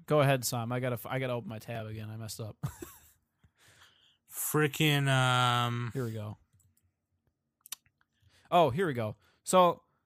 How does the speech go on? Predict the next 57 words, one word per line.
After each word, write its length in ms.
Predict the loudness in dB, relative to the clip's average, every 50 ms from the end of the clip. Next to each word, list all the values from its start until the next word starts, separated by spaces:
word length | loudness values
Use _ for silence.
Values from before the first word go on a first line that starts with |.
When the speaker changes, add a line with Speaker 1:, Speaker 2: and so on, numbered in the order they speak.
| _ _
Speaker 1:
going 200 | 2 4 4 4
back 200 | 4 2 2 2
to 100 | 0 -2
the 100 | -2 0
Land 260 | 0 0 0 0 0
of 160 | 0 -2 0 2
Books. 520 | 2 2 2 0 -4 -8 -8 -8 -8 -12 _ _ _ _ _ _ _ _ _ _ _ _ _ _ _ _ _ _ _ _ _ -6
Um, 500 | -4 -2 0 0 -2 -4 -6 -8 -10 -14 -18 _ _ _ _ _ _ _ _ _ _ _ _ _ _ _ _ _ _ _ _ _ _ _ _ _ _ _ _ _ _ _ _ _ _ _ _ _ _ _ _ _ _ _ _ _ _ _ _ -20 -20 -20 _ _ _ _ _ _ _ _ -20 -20 _ -16
let's 140 | -12 -10 -8
see 200 | -8 -8 -8 -8
here. 300 | -8 -8 -8 -10 -10 -12 -14 _ _ _ _ _ _ _ _ _ _ _ _ _
I 100 | 4 4
wanna 200 | 6 6 4 4
rewatch 440 | 4 4 4 4 4 4 2 2 0
this 160 | -4 -6 -6 -6
episode 420 | -6 -6 -8 -8 -8 -8 -8 -8
again. 320 | -8 -10 -10 -10 -10 -12 -16 _ _ _ _ _ _ _ _ _ _ _ _ _ _ _ _ _ -8
I 40 | -4
feel 160 | 0 2 2
like 160 | 2 2 2
I 60 | 0 0
may 180 | 2 2 2
have 100 | 0 0
missed 220 | 0 -2 -2 -2 -2
something 360 | -4 -4 -6 -8 -10 -8 -8
by 220 | -6 -6 -6 -6
just, 300 | -8 -10 -12 -12 -14 -10 _
I 120 | -6 -4
kind 180 | -4 -2 -4 -4
of 80 | -4 -4
zoomed 300 | -4 -4 -4 -4 -4 -6
through 160 | -6 -6 -6
some 160 | -4 -6 -6
of 40 | -6
these 140 | -6 -6 -6
episodes 400 | -6 -6 -4 -4 -4 -2 -2 -4
I 60 | -4
watched 280 | -4 -4 -4 -4 -4
Speaker 2:
They 100 | -2 0
Speaker 1:
maybe, 100 | 0 2 2
Speaker 2:
gather 300 | 4 4 4 4 2 2
Speaker 1:
like, 80 | 2
Speaker 2:
all 80 | 2 0
Speaker 1:
three 60 | -2 -4
Speaker 2:
the 20 | -4
Speaker 1:
or 20 |
four 100 | -2 -2
a 40 | -2
Speaker 2:
books 180 | -2 -2 -2 -2
and 80 | -2 -2
Speaker 1:
day. 80 | -2
Speaker 2:
they 40 | -2
lock 320 | -2 -2 -2 -2 -2 -2
away 160 | -4 -4 -2 -4
the 100 | -4 -4
stuff 200 | -4 -4 -6 -6
that's 400 | -6 -6 -6 -4 -4 -4 -4 -6